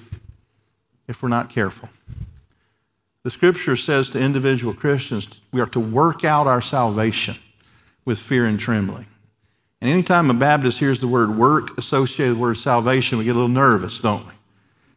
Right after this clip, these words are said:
Because we know salvation's not of works, according to Paul in Ephesians. It's a gift of God, lest anyone should boast. And that's true.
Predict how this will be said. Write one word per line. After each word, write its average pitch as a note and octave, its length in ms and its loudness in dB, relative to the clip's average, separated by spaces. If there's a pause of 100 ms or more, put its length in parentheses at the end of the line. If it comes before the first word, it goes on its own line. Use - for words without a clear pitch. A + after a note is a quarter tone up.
(160)
Because A#2+ 260 -2
we C3+ 80 0
know C#3+ 140 4
salvation's C#3 680 0
not B2 240 2
of G#2 160 -4
works, G#2 540 -4
according A2+ 320 -6
to - 60 -20
Paul A#2 260 -4
in G#2+ 80 -6
Ephesians. G#2+ 560 -6
It's - 80 -14
a A2+ 60 -6
gift B2+ 340 -2
of B2+ 160 -8
God, G#2+ 460 -2 (500)
lest A#2+ 220 -6
anyone A2+ 340 2
should G#2+ 300 -8
boast. A#2 520 -2 (1200)
And C#3 140 2
that's E3+ 180 2
true. A#3+ 420 0